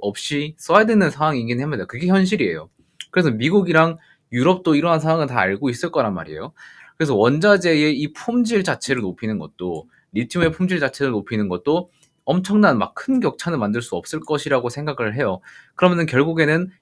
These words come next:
이 가격 경쟁력으로 점유율을 확대를 해야 되는데 사실 포스코는 뭔 짓을 하더라도 가격에서는 중국을 이길 수가 없습니다. 이거는 여러분들도 다 아시죠?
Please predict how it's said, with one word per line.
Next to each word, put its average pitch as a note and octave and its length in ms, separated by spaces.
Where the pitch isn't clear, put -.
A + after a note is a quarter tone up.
이 C3+ 60
가격 D3+ 340
경쟁력으로 C3+ 840
점유율을 A#2 540
확대를 C3 360
해야 D#3 160
되는데 F2 680
사실 A#2+ 400
포스코는 C#3+ 640
뭔 C#3+ 260
짓을 G3 260
하더라도 C3+ 640
가격에서는 F3 760
중국을 D3+ 420
이길 C#3 160
수가 D#3 220
없습니다. G#2 420
이거는 A#2 300
여러분들도 A#2+ 360
다 G2 180
아시죠? E2 480